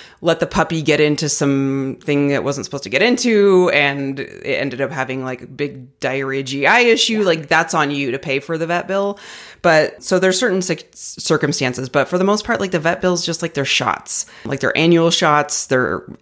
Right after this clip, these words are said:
Speaker 1: checkup, their wellness checkup, which is, like, we do two annual well-, wellness checkups and, like, their shots. So it's not a huge lift
Speaker 2: It's no more than
Speaker 1: financially.
Speaker 2: having a pet dog.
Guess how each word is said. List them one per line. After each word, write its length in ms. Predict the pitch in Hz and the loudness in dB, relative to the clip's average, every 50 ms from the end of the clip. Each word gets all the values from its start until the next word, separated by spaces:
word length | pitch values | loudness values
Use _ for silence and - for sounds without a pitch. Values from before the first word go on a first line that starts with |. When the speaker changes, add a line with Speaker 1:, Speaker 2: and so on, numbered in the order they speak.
| _ - 143 - | _ -10 -6 -2
Speaker 1:
checkup, 420 | - - 165 156 - 156 147 139 | 0 0 0 0 2 0 0 2
their 120 | - 139 127 | 2 2 2
wellness 340 | 131 139 143 156 156 156 - | 2 2 2 2 2 0 0
checkup, 400 | - 151 143 - 147 135 135 - | 0 -2 0 2 2 0 0 0
which 160 | 139 131 - | -2 -4 -4
is, 120 | 139 135 123 | -4 -4 -2
like, 280 | 131 123 123 - - - | -2 -4 -4 -8 -10 -6
we 120 | - 156 143 | -4 -2 0
do 100 | 147 135 | 0 0
two 240 | 151 - 202 208 202 | 0 2 2 4 4
annual 240 | 185 180 180 165 156 | 4 4 4 4 2
well-, 180 | 151 151 - - | 2 2 0 0
wellness 280 | 139 139 139 135 139 | 0 0 0 0 -2
checkups 360 | - 147 139 - 143 - - | -2 -2 -2 -2 -4 -6 -4
and, 140 | 143 139 139 | -2 0 2
like, 280 | 135 131 127 - - - | 2 2 0 -4 -4 -2
their 120 | 131 135 | -2 -2
shots. 320 | - - 131 76 - - - | 0 0 0 -2 0 0 0
So 60 | 160 | 0
it's 120 | 156 - | 2 2
not 240 | 226 240 247 - - - - - - - - - | 2 2 2 0 -4 -10 -16 -16 -16 -16 -6 -4
a 80 | 156 | -4
huge 440 | 160 - - - 160 165 190 185 185 | -2 -2 -2 0 2 2 2 2 2
lift 280 | 202 214 233 233 226 - | 2 2 2 2 2 0
Speaker 2:
It's 140 | - - - | -4 -4 0
no 100 | 311 214 | 0 2
more 200 | - 220 220 - | 2 4 4 2
than 80 | 269 240 | 2 2
Speaker 1:
financially. 220 | 247 233 233 240 | 2 0 0 0
Speaker 2:
having 280 | 240 220 214 202 196 180 | 0 0 0 -2 -4 -6
a 60 | 185 | -6
pet 220 | - 196 165 - | -4 -4 -4 -4
dog. 200 | - 87 - - | -6 -8 -8 -8